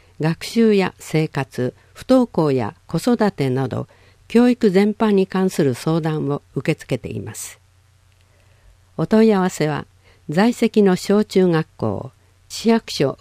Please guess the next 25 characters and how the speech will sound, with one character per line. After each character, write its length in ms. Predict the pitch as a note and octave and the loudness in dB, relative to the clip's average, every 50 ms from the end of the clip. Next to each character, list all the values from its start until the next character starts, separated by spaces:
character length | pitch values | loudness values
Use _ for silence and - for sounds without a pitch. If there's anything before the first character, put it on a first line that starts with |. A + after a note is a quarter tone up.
| - - | -16 -8
教 200 | - G3+ A3+ A#3+ | -2 0 2 2
育 220 | A#3+ A#3 - - | 2 0 -2 -8
総 220 | - - - F#3 F#3 | -8 -4 0 0 2
務 180 | E3 D3+ D#3 | 2 0 0
課 240 | - - C#3 C3+ - - - | -2 -2 -4 -6 -6 -4 -4
学 240 | C3+ D3+ D#3 - _ | -2 -2 -2 -4 _
校 220 | - B3+ A#3 A3+ | 0 2 2 2
教 260 | - - - G#3 G#3 G#3 | 0 2 2 2 4 4
育 240 | G3 - G3 F3+ | 2 2 0 0
係、 480 | E3+ D#3 D3+ - - G#2 A2 G2+ G#2 - - _ _ _ _ _ _ _ _ _ _ _ _ _ | 0 0 -2 -4 -6 -8 -8 -8 -12 -14 -16 _ _ _ _ _ _ _ _ _ _ _ _ _
ま 80 | D3+ D3+ | -4 -2
た 140 | - D3+ | -2 -2
は 160 | D3 C3+ B2 - _ _ _ - | -2 -4 -6 -8 _ _ _ -18
青 300 | - - G3 A3 A#3+ A#3+ | -4 2 4 4 4 2
少 240 | - - A#3 A3+ | 4 4 4 4
年 240 | G#3+ G3+ G3+ F#3+ F3+ | 6 6 4 4 2
セ 180 | - - - E3+ | 2 0 0 0
ン 100 | D3+ B2 | 0 -2
タ 440 | - - G#2+ A2 G2 F#2 - B2 - _ _ _ _ _ _ - | -4 -6 -6 -6 -6 -8 -12 -16 -20 _ _ _ _ _ _ -4
ー、 20 | C#3+ | 0
電 240 | D#3+ D#3+ D#3 D3+ | 2 2 2 2
話 220 | D3 C#3+ C#3+ C#3+ - _ _ _ _ _ _ | 0 -2 -4 -6 -8 _ _ _ _ _ _
六 400 | C#3+ D#3 D#3 - - - A#3+ A#3 | 0 0 0 0 2 2 2 4
一 360 | - A3 G3+ - - - D#3+ C#3 | 4 2 0 0 0 2 2 2
の 260 | B2 A#2+ G#2 G2 G#2+ | 4 2 -2 -4 -8